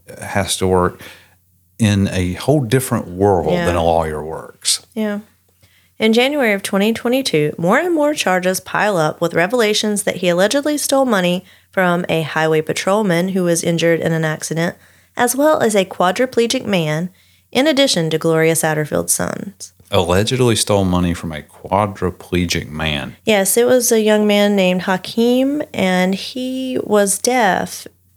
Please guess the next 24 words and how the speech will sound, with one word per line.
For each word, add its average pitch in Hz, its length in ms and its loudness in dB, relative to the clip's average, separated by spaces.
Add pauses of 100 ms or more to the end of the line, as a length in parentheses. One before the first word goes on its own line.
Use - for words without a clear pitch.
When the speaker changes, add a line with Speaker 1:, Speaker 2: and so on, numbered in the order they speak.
(180)
Speaker 2:
to 185 80 -8
begin 190 380 2
with, 160 380 -2
and 165 260 0
him 196 220 2
and 190 140 0
his 175 180 0
mother 180 560 2 (340)
and 180 140 0
I - 20 2
think 175 140 2
his 180 140 0
cousin 180 560 0
were 165 160 0
involved 165 320 2
in 165 100 -2
a 160 40 -4
car 208 300 0
accident. 170 500 -2
The 160 100 2
tire 185 600 0 (360)
ex-, 196 200 -6 (200)
blew 208 220 2
up, 202 360 0